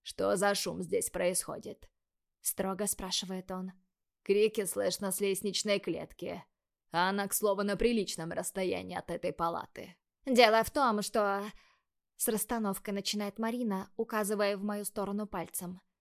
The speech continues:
«Эта женщина зачем-то появилась в палате вашей девочки. А вы ведь знаете, как у нас с этим всё строго.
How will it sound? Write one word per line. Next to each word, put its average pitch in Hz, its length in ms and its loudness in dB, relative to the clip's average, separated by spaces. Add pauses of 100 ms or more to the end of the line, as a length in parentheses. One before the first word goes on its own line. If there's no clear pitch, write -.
(260)
«Эта 208 340 4
женщина 208 480 0
зачем-то 208 500 2
появилась 208 600 4
в - 100 -20
палате 220 420 4
вашей 202 320 2
девочки. 180 640 -4 (480)
А 196 240 8
вы 196 180 0
ведь 196 220 2
знаете, 208 560 2
как 202 240 -2
у 214 40 -2
нас 202 200 0
с - 40 2
этим 202 260 0
всё 196 200 0
строго. 180 640 0